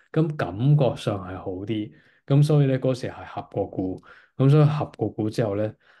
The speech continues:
呢家都跌到六個七毫半咧，真係坦白講係幾慘，即係個情況都係幾大問題。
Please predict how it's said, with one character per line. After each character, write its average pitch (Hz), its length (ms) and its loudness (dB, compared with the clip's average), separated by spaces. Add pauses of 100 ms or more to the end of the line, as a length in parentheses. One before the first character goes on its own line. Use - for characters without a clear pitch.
(100)
呢 127 160 0
家 120 160 0
都 117 140 -2
跌 110 160 -6
到 95 140 -6
六 95 160 -10
個 - 180 -6
七 - 120 -10
毫 - 120 -8 (160)
半 95 220 -6
咧， 98 180 -10 (480)
真 117 160 0
係 90 300 -2
坦 98 180 -6
白 95 80 -8
講 92 320 -8
係 87 320 -8 (220)
幾 98 140 -2
慘， 90 420 -8
即 104 100 -4
係 120 40 0
個 110 100 -2
情 95 240 -6
況 98 160 -6
都 107 80 -2
係 98 160 -4
幾 98 100 -6
大 92 160 -8
問 87 220 -12
題。 - 180 -16